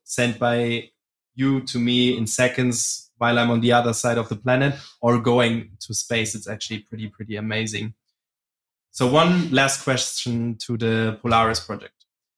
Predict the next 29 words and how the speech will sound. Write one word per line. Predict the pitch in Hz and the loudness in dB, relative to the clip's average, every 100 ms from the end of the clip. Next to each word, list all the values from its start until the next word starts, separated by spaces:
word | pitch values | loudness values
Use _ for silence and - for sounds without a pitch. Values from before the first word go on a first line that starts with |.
| _ 120 | _ -2
Um, | 117 113 113 | 0 2 4
what | 147 | 4
is | 170 | 2
actually | 151 - 123 | 0 0 0
the | 113 | -2
goal, | 110 127 131 120 110 110 - _ _ - | 2 4 6 4 0 -4 -10 _ _ -4
or | 120 | -2
the, | 117 117 113 127 | 0 0 -2 0
like, | 123 120 | 0 0
to | - | -4
summarize | - 180 185 180 175 | 0 2 4 2 2
it, | 165 | -4
what, | 131 131 131 | -4 -4 -4
what | 127 131 | -4 -2
is | 120 | -2
your | 117 | -4
goal | 113 127 143 156 | -2 0 2 2
and, | 135 117 113 - | 2 -2 -6 -2
or | 127 143 135 117 | 2 4 2 0
the, | 120 113 113 - | -2 -2 -6 -4
the, | 117 113 | -4 -4
the | 113 - | -6 -2
added | 131 131 113 | 0 0 -2
value | 107 131 123 120 110 | 0 2 2 -2 -4
to | - 113 | -6 -10
this | 110 - - - - | -8 -6 -8 -10 -10
world | 113 110 107 - | -6 -4 -6 -6
for, | 120 110 _ _ _ _ | -6 -6 _ _ _ _
from | - 110 110 | -8 -4 -4